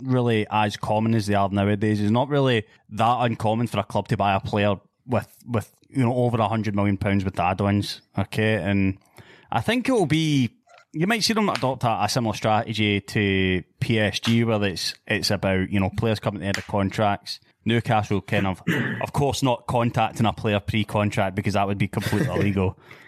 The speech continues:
Speaker 1: And P S G would never do that. And they would, they would never approach a player, um, <laughs> before a contract was agreed. But you could see maybe Newcastle, um,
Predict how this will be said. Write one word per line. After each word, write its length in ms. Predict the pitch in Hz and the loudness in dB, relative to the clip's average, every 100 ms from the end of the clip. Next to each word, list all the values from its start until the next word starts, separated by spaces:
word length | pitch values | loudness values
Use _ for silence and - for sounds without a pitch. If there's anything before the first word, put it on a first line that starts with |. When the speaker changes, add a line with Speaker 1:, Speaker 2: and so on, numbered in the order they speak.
| - | -4
Speaker 1:
And 160 | 95 | -4
P 180 | - 113 | -2 0
S 140 | 104 120 | 0 2
G 160 | 110 104 | 2 2
would 160 | 98 | 2
never 280 | 104 101 104 | 2 2 0
do 200 | 104 98 | 0 0
that. 200 | 95 95 | 0 0
And 80 | 101 | -2
they 60 | |
would, 160 | 101 95 | -2 0
they 100 | 104 | -2
would 120 | 101 | 0
never 220 | 101 110 113 | 0 2 0
approach 320 | - 101 - | -2 -2 -2
a 60 | 92 | -4
player, 280 | 104 95 85 - - - _ - | -2 -2 -2 -6 -12 -20 _ -2
um, 440 | 98 95 95 92 90 | 2 2 2 0 0
<laughs> 180 | 233 180 | -2 -2
before 260 | 101 101 | 0 0
a 40 | 98 | 0
contract 500 | - 104 - 95 - | 0 0 0 -4 -4
was 100 | 98 | -6
agreed. 280 | 98 101 101 | 0 0 2
But 260 | 113 - - - - | -2 -2 -14 -20 -10
you 140 | - 113 | -2 0
could 160 | 127 | 0
see 200 | - 135 | 0 2
maybe 240 | 127 117 113 | 4 2 2
Newcastle, 680 | 110 - 117 110 - 110 104 | 0 2 0 0 0 0 2
um, 400 | 101 98 95 | 2 2 0